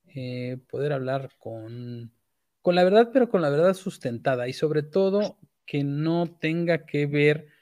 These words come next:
con, con motivadores o económicos o como con rencores. Yo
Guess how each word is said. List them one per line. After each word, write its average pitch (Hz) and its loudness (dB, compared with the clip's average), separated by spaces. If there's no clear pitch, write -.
con, 127 -4
con 131 -4
motivadores 139 0
o 123 -2
económicos 156 -2
o 120 -2
como 117 -12
con 127 -10
rencores. 151 0
Yo 262 -10